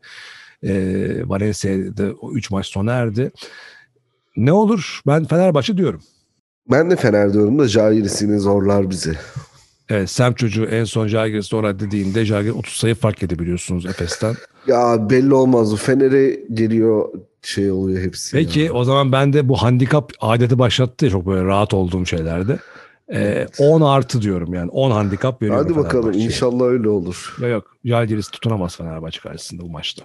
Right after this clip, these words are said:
Speaker 2: Peki.
Speaker 1: Alba Berlin, Olympiakos. Keyifli maç.
Speaker 2: O güzel maç, evet. Costa Koufos da oynamaya
Speaker 1: Costa
Speaker 2: başladı
Speaker 1: Koufos,
Speaker 2: ufaktan.
Speaker 1: aynen. Ah bak, onu da konuşacaktık ama artık arkadaş yani o yoksa bu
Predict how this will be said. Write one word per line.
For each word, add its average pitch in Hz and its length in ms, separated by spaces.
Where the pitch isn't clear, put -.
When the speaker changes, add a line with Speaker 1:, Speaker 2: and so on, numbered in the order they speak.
Speaker 2:
Peki. 90 460
Speaker 1:
Alba 165 360
Berlin, 208 240
Olympiakos. 190 1000
Keyifli 131 360
maç. 117 380
Speaker 2:
O 123 280
güzel 110 280
maç, 143 280
evet. 131 460
Costa 104 340
Koufos - 420
da 170 60
oynamaya 117 560
Speaker 1:
Costa 127 100
Speaker 2:
başladı 117 220
Speaker 1:
Koufos, 127 300
Speaker 2:
ufaktan. 120 140
Speaker 1:
aynen. 123 280
Ah 107 280
bak, 117 160
onu 117 200
da 120 60
konuşacaktık 107 600
ama 110 180
artık 107 300
arkadaş 107 460
yani 110 280
o 113 240
yoksa 117 380
bu 127 180